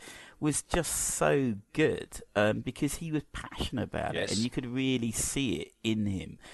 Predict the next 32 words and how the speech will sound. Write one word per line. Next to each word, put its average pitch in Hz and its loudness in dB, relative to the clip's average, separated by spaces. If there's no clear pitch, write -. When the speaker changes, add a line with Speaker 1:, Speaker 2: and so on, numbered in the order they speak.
Speaker 1:
that 92 6
he 95 4
was 85 0
passionate. 85 0
I 73 2
mean, 98 0
Eric 98 2
the 92 -4
Viking, 90 2
Labyrinth, 87 2
um, 85 0
uh, 80 -2
the 92 -2
Arthurian 90 0
legends 90 0
that - -4
you, 85 -2
I 87 -2
think 95 -8
he 101 -6
worked 90 -2
on 90 -2
a, 87 0
a 85 -2
Gawain 87 0
and 85 -2
the 90 -6
Green 85 -2
Knight 85 -2
thing. 76 -6
Speaker 2:
Yeah. 82 -6
Speaker 1:
Um, 110 4